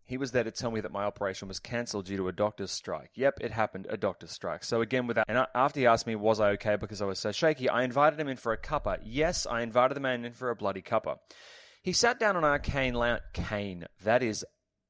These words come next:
that is pure eighties, and I, I salute you, anonymous emailer. He sat down on our cane lounge with his back to the hallway, and on the coffee table facing him was a pottery butter dish filled with ready-to-use Happy Herb. You couldn't see the contents, thank heaven.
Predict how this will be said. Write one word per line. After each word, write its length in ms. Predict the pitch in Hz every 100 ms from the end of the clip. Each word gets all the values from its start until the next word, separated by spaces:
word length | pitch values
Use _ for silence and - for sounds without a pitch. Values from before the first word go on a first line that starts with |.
| _
that 160 | - 104
is 100 | 98 -
pure 380 | - 143 117 -
eighties, 460 | 92 87 87 - - -
and 140 | 98
I, 200 | 90 92 - - -
I 60 | 98
salute 500 | - 113 104 110 -
you, 160 | 90 87
anonymous 480 | 90 87 85 85
emailer. 400 | 92 90 85 85 - _ - - - - _ -
He 100 | 104
sat 260 | - 160
down 200 | 151 123
on 80 | 104
our 120 | 95
cane 320 | - 98 92
lounge 380 | 82 73 73 82
with 100 | 98
his 120 | 98
back 280 | - 101 95
to 100 | -
the 80 | 95
hallway, 480 | - 131 120 98 101
and 100 | 101
on 60 | 101
the 60 | 107
coffee 320 | - - 214
table 300 | 170 131 127
facing 400 | - 190 - 123
him 120 | 120
was 120 | 120
a 40 | -
pottery 520 | - 160 151 143 131
butter 340 | 104 135 151
dish 280 | 101 101 -
filled 360 | - - 123 117
with 120 | 120
ready-to-use 720 | 113 113 123 - 113 107 104
Happy 320 | 120 120 - 110
Herb. 300 | 104 98 -
You 80 |
couldn't 200 | - 147
see 140 | - 123
the 80 | 117
contents, 520 | 131 120 110 95 -
thank 200 | 101 95
heaven. 320 | 101 95 53